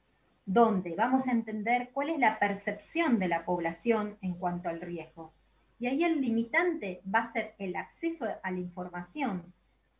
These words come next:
de esa comunidad. Saber si esa población conoce la existencia de, por ejemplo, planes de contingencia y al mismo tiempo sabe cómo aplicar esos planes.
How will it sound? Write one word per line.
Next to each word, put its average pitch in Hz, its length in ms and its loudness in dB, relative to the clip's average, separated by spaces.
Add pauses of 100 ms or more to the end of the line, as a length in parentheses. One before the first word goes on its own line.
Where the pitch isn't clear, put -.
(220)
de 190 240 -2
esa 190 260 -4
comunidad. 180 640 0 (720)
Saber 269 720 2
si 226 380 -4
esa 269 280 2
población 214 840 0
conoce 254 880 2
la 214 100 -4
existencia 262 1080 -4
de, 202 360 -2
por 185 160 0
ejemplo, 226 680 0 (380)
planes 226 280 6
de 185 100 2
contingencia 240 1080 0
y 214 60 0
al 202 120 2
mismo 247 280 0
tiempo 277 640 0 (420)
sabe 269 580 0
cómo 262 340 4
aplicar 180 500 -4
esos 180 220 -14
planes. 170 440 -10